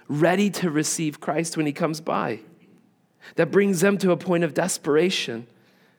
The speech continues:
and crying out for mercy. Who might we look at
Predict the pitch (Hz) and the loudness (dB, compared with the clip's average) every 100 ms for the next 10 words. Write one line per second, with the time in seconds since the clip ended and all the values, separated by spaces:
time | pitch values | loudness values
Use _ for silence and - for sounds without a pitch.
0 | - 135 143 196 160 165 156 143 - 151 | -10 -8 -2 0 2 2 0 0 -2 -6
1 | 139 151 170 - 101 - _ _ _ _ | -4 -2 -4 -8 -10 -12 _ _ _ _
2 | _ _ _ _ _ _ _ _ _ _ | _ _ _ _ _ _ _ _ _ _
3 | _ _ _ _ _ _ _ _ _ _ | _ _ _ _ _ _ _ _ _ _
4 | _ _ _ _ _ _ _ _ _ _ | _ _ _ _ _ _ _ _ _ _
5 | _ - 220 208 139 - 175 170 - - | _ -4 -2 0 -4 -4 -4 -2 -4 -6
6 | 151 180 175 151 113 - 95 90 | -4 -2 -2 0 -2 -4 -10 -12